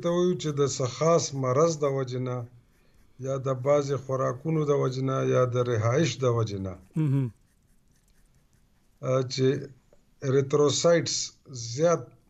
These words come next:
Speaker 1: پیدا کیږي.
Speaker 2: یعنی سرې خلیې زیاتې پیدا کیږي.
Speaker 1: اه، لکه فرق مونږ دونه کوو چې یو کې زیاتې پیدا کیږي او بل کې زیاتې هم وي، او د هغې، اه، حجم یا،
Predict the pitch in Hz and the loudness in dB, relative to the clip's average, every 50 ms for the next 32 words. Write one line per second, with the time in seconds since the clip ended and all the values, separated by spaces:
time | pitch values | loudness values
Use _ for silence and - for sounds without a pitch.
0 | - 98 - 120 117 113 113 110 104 101 - - 98 95 95 85 85 87 85 80 | -20 -8 -4 -2 -2 0 0 -2 -4 -4 -8 -10 -10 -10 -10 -10 -12 -16 -20 -20
1 | - _ _ _ - 370 226 156 143 143 143 135 - - 147 160 165 156 - - | -20 _ _ _ -16 -12 -8 -6 -6 -4 -6 -6 -6 -6 -4 -4 -2 -2 -4 -6
2 | 156 151 151 160 165 147 127 147 156 151 139 - 131 - 143 120 113 120 120 - | -6 -4 -2 -2 -2 -2 0 0 0 0 -2 -4 -8 -10 -10 -10 -10 -10 -12 -10
3 | - 131 120 131 156 _ _ _ _ _ _ _ _ _ - 110 104 - - - | -12 -14 -14 -14 -18 _ _ _ _ _ _ _ _ _ -12 -10 -10 -10 -12 -12
4 | 131 143 156 151 151 175 170 131 - - 190 190 185 185 190 190 185 170 196 196 | -6 -4 -4 0 0 0 0 2 4 4 4 4 4 2 0 0 0 2 2 2
5 | 196 190 185 190 202 202 160 170 185 185 185 185 175 185 175 156 147 156 175 185 | 2 0 0 0 -2 -2 -2 0 0 0 0 0 0 -2 -4 -4 -2 0 2 2
6 | 190 175 208 160 190 202 196 196 196 190 190 185 202 196 180 185 170 165 160 151 | 2 0 -2 -2 -2 -2 0 0 -2 -2 -4 -6 -8 -6 -4 -2 0 0 0 0
7 | 170 190 196 - 180 185 170 143 139 147 165 180 190 185 - 208 208 202 196 196 | 0 0 0 0 -2 -4 -4 -4 -2 0 2 2 2 2 0 -4 -4 -4 -4 -2
8 | 214 208 160 160 151 143 139 147 147 147 143 143 135 139 160 175 185 196 185 - | -2 -2 -2 -2 -2 0 2 2 4 4 4 2 0 2 2 4 4 4 2 -2
9 | - - - _ _ _ _ _ _ _ - 139 135 131 131 123 107 139 175 180 | -8 -16 -20 _ _ _ _ _ _ _ -10 -8 -6 -4 -2 0 2 2 2 4
10 | 160 185 180 180 170 156 147 143 143 | 4 4 4 4 4 4 4 4 4